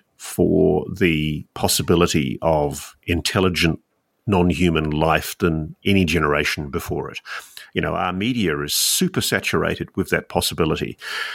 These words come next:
and I think they're open to it. Uh, religion has diminished to such an extent that I don't think it has the hold it once had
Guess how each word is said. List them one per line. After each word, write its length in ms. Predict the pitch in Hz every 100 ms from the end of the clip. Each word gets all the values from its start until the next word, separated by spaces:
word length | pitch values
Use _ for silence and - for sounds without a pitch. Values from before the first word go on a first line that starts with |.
| - -
and 140 | 101
I 60 | 101
think 180 | -
they're 200 | - 127
open 280 | 120 - 107
to 180 | 87 -
it. 120 | - - _ _ - - - - 101
Uh, 240 | 95 90
religion 560 | 104 104 135 113 113 90
has 160 | 90
diminished 640 | - 95 92 85 - - -
to 100 | -
such 300 | - - 85
an 40 |
extent 540 | - - - 92 -
that 100 | -
I 100 | -
don't 220 | 104 110 -
think 140 | 98
it 80 | 92
has 300 | 87 92 -
the 80 | 92
hold 480 | - 123 90 78
it 120 | 80 -
once 360 | 87 85 -
had 420 | - 101 95 -